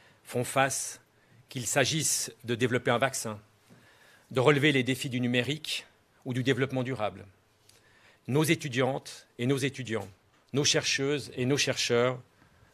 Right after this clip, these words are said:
doivent pouvoir participer pleinement aux projets de recherche développés dans le cadre des programmes européens et accéder librement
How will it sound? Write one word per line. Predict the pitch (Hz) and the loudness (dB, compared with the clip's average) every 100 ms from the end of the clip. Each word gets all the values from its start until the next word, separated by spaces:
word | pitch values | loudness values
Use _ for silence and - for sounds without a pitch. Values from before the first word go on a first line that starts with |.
| - | -6
doivent | 120 131 147 - | 4 6 6 2
pouvoir | 127 113 123 117 | -2 2 2 2
participer | 127 - - 123 120 113 | -4 -4 -10 -6 -2 -4
pleinement | - 131 127 104 101 - _ _ _ _ _ _ _ | 2 2 2 0 -6 -12 _ _ _ _ _ _ _
aux | 139 | -6
projets | 131 139 147 | 0 4 4
de | |
recherche | 127 120 - 135 131 - | 4 2 0 0 0 0
développés | 127 123 120 131 | 0 0 0 0
dans | |
le | 120 | 0
cadre | - 127 | 2 0
des | 120 | 0
programmes | - 113 117 113 | -6 -2 -2 -2
européens | 110 110 104 110 127 _ _ _ | -4 -2 -2 -2 -6 _ _ _
et | 117 | -2
accéder | 120 - 123 120 120 | -2 -2 -6 -4 -4
librement | 135 110 123 107 110 | -6 -6 -6 -6 -10